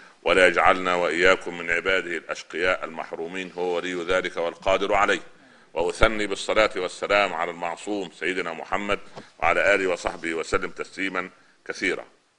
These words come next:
طبتم وطاب ممشاكم، وتبوأتم من الجنة مقعدا إن شاء الله رب العالمين. وبعد، عنوان محاضرتنا كي ندلف إليها دون مقدمات:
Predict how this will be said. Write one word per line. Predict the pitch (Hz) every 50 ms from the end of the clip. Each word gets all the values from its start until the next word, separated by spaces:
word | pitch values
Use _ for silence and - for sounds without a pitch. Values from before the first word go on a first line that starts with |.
| - -
طبتم | - 127 113 117 - - 110 110 110 107 107 95 - _ -
وطاب | 76 80 - - 101 101 98
ممشاكم، | 95 90 85 80 76 - - 85 98 104 - - 107 107 107 107 - -
وتبوأتم | 80 76 - 78 82 82 78 80 98 107 90 - - 85 87
من | 87
الجنة | 85 80 76 92 98 101 98 90 - 90
مقعدا | 82 95 101 - - 78 85 87 87 87
إن | 90 90 - - 71 73
شاء | - - 101 90 78 69
الله | 80 85 92 92 87 82 78
رب | 90 90 82 85
العالمين. | 76 73 76 78 76 78 90 98 104 104 101 - - - - - - _ _ - -
وبعد، | 101 98 98 73 - - - - - - - - _ - - _ - - - - - _ _ _ _ _ _ _ _ _ _ _ _ _ - _ _ -
عنوان | - 95 110 123 135 131 117
محاضرتنا | 107 101 95 - - 95 90 90 95 90 90 - - 113 107 107 104 101 98
كي | 101 - - 87 85 85
ندلف | 101 110 98 95 87 85 - 87
إليها | 76 82 90 101 101 92 85 82
دون | 80 87 104 101 92
مقدمات: | 87 82 - - 80 76 - 85 82 92 101 107 107 - - - -